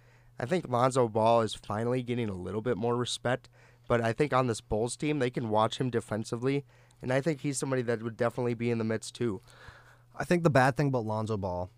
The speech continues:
Speaker 2: as much as I love Lonzo Ball and I love watching him, and I think he's a crazy good player,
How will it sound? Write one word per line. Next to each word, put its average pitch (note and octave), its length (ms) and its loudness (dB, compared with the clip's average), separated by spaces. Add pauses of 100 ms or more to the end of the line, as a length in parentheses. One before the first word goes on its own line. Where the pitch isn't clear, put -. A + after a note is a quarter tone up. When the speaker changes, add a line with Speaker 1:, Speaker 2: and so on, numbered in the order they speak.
(1120)
Speaker 2:
as A#2+ 140 -2
much B2 180 0
as A#2 120 -2
I A2+ 100 2
love G2+ 300 -2
Lonzo G2 280 -4
Ball F#2 240 -4
and F#2 80 -6
I F#2 40 -6
love F#2+ 240 -6
watching F#2 380 -6
him, F#2+ 200 -6
and F2+ 80 -6
I F2+ 60 -6
think F#2+ 160 -10
he's F2+ 120 -10
a F2+ 40 -8
crazy G2+ 560 -6
good F#2+ 200 -4
player, E2 360 -10